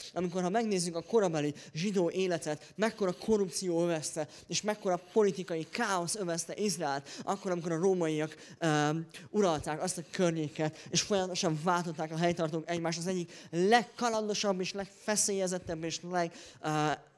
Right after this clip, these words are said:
hogy mondjam, robbanékonyabb környezet volt Izrael. És azt mondja, „Íme itt van egy igazi izraelita, akiben semmi hamiság nincsen.”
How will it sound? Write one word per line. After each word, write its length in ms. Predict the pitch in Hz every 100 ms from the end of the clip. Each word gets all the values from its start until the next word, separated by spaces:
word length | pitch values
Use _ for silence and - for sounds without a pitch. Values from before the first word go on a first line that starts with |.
| - 160
hogy 120 | 190
mondjam, 240 | 165 160
robbanékonyabb 640 | 202 185 190 165 165 156 143
környezet 480 | 196 175 151 151 -
volt 460 | 180 147 - 196
Izrael. 640 | - 202 170 147 123 123 - - -
És 140 | - 165
azt 200 | 214 208
mondja, 260 | 190 180 -
„Íme 380 | 220 240 226 196 -
itt 240 | 226 226 -
van 340 | 202 190 175 - -
egy 220 | 147 127 _ -
igazi 540 | 262 180 175 135 151 -
izraelita, 920 | 208 170 147 131 120 117 - 113 117 _ _ _ -
akiben 360 | 156 175 156
semmi 600 | 156 - 262 233 185 147 135 -
hamiság 460 | 175 165 139 147 143
nincsen.” 500 | 151 139 - 123